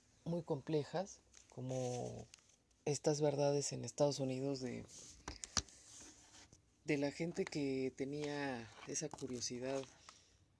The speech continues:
de, este, ¿cómo se llama? De conocer, eh, el A D N, que yo no sé por qué está tan de moda eso de conocer el A D N cuando no ven los riesgos y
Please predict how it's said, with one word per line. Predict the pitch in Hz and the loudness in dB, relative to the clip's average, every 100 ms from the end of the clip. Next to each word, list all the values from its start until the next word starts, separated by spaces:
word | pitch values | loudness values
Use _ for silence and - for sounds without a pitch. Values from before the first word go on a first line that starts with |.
| - | -14
de, | 135 123 117 117 | -8 -4 -2 -2
este, | 113 - - 120 113 113 113 113 110 - | -4 -8 -10 -8 -6 -6 -6 -8 -12 -10
¿cómo | 131 139 | -8 -4
se | 135 | -4
llama? | 131 147 190 - - _ _ _ _ _ - - - - _ - | -4 -6 -10 -14 -20 _ _ _ _ _ -14 -14 -14 -20 _ -12
De | - 131 | -8 -6
conocer, | - 131 127 120 165 160 - - - _ _ _ _ _ _ | -6 -8 -8 -2 2 2 0 -10 -20 _ _ _ _ _ _
eh, | 127 127 123 123 | -10 -6 -6 -4
el | 127 | -2
A | 139 147 | 0 0
D | 151 151 143 143 | 2 2 2 0
N, | 147 165 - _ _ _ _ _ - _ _ _ _ - - - _ _ _ _ _ _ _ | -2 -6 -10 _ _ _ _ _ -20 _ _ _ _ -20 -20 -20 _ _ _ _ _ _ _
que | - | -10
yo | 117 | -4
no | 143 143 | -4 -2
sé | 139 | -4
por | - 131 | -6 -10
qué | - 131 | -6 -4
está | 131 - | -4 -4
tan | 123 131 123 | -6 -6 -6
de | 113 | -6
moda | 110 120 123 | -6 -6 -6
eso | 120 127 | -6 -8
de | 117 | -10
conocer | - 117 117 139 139 | -12 -10 -6 -2 -2
el | 135 | 0
A | 131 | 0
D | 127 127 | -2 -4
N | 127 123 | -6 -8
cuando | - 107 110 | -8 -8 -8
no | 123 | -8
ven | 127 127 | -6 -6
los | 123 110 | -6 -8
riesgos | 113 117 120 127 117 | -8 -8 -10 -10 -10
y | 110 98 | -12 -14